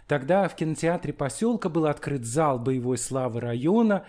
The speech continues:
Через двадцать лет количество краеведческих материалов заметно увеличилось, поэтому музей переехал в здание районной детской школы искусств. Здесь он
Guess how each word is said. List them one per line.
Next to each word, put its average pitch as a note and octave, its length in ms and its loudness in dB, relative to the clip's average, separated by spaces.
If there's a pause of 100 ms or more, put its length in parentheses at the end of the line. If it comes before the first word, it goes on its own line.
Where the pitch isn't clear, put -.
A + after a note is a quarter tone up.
Через F3+ 300 2
двадцать A3 460 0
лет D3 160 0
количество D3 540 -4
краеведческих D3+ 760 -2
материалов C#3+ 560 0
заметно C#3+ 580 2
увеличилось, F#3 920 2
поэтому A3+ 420 2
музей D#3+ 500 0
переехал D#3+ 720 -2
в A#2+ 80 -6
здание D3 460 0
районной D3+ 580 0
детской C#3 460 -2
школы C#3+ 440 0
искусств. - 680 -4
Здесь C3+ 520 2
он A3+ 160 2